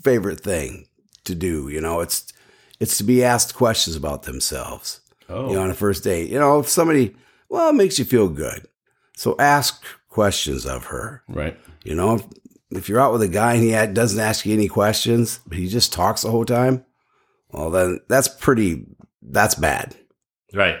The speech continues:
Speaker 2: Hmm.
Speaker 1: That's
Speaker 2: Okay.
Speaker 1: a real, that's a real telltale.
Speaker 2: Yes.
Speaker 1: Telltale, you know.
Speaker 2: You can find out whether the person is, uh, like, how interesting are they? How thoughtful? Where,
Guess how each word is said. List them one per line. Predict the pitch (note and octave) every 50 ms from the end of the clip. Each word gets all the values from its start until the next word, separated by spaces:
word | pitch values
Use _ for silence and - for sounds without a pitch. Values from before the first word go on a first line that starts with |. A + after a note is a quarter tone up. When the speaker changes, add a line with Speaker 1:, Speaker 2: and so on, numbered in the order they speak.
| - -
Speaker 2:
Hmm. | A2 G#2+ G#2 G2+ F#2+ F2 E2 D#2+ D2+ D2+ D2+ - - _ _ _ _ _ _ _ -
Speaker 1:
That's | - G2 G#2+ - -
Speaker 2:
Okay. | G2+ G#2 F#2+
Speaker 1:
a | F#2+
real, | F#2 F2 D#2+ D2 C#2+ C#2+ - _ _ _ - - - -
that's | - G2 G2 - -
a | E2+
real | D2+ E2 D#2+ C#2+
telltale. | - - - D2 C#2 B1+ - - B1+ A#1+ A#1+ A#1 - - - _ _ _ _ -
Speaker 2:
Yes. | C3 C3+ A#2 - C#3 - - - _ _ _
Speaker 1:
Telltale, | - F#2+ D#2+ D2+ C#2+ - - - -
you | E2 D2+
know. | C#2+ C2 C2+ C#2
Speaker 2:
You | A2 A#2+ B2+
can | A#2
find | - C3+ B2
out | A#2 A2+ G#2+
whether | G#2+ G#2+ G#2+
the | G#2 G2+
person | - B2+ A#2 - - A2 G2+
is, | F#2+ F#2 F2+ F#2+
uh, | F2 - - - -
like, | E2 E2+ E2 - - _ _ _ _ -
how | F#2+ G#2+ G#2+ A2+
interesting | C#3+ - - - - G#2 E2
are | C2+ B1+
they? | B1+ G#1+
How | - G#2 G2+
thoughtful? | - - - - - - - B1 B1 B1
Where, | - - D#2+ E2+ -